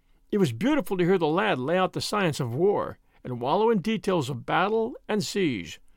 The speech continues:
of supply, transportation, mining and countermining, grand tactics, big strategy and little strategy, signal service, infantry, cavalry, artillery, and all about siege guns, field guns, Gatling guns,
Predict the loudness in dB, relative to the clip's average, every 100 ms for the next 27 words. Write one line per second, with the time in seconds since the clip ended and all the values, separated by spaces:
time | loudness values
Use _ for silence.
0 | _ -6 -2 -2 0 -2 0 -2 -6 -14
1 | -14 -2 -2 0 -6 0 0 0 -8 -12
2 | -20 _ -10 -2 0 2 0 -2 -6 -2
3 | -2 0 0 0 -4 -8 -16 _ -20 -14
4 | -2 0 2 2 0 -2 -6 -10 -12 -18
5 | -20 -16 0 0 0 0 0 0 0 0
6 | 2 2 2 2 0 -2 -6 -12 -14 -20
7 | _ -8 6 6 6 0 0 -2 -4 -10
8 | -12 -12 0 0 2 0 -2 -6 -8 0
9 | 2 2 -2 -4 -10 -14 -20 -14 -6 -2
10 | 4 4 4 -2 -8 -16 -20 -16 -12 -2
11 | 4 4 4 0 -2 -2 0 0 0 -2
12 | -2 -12 -18 -20 -6 0 2 2 0 -2
13 | -6 -4 0 0 2 2 2 -2 -4 -12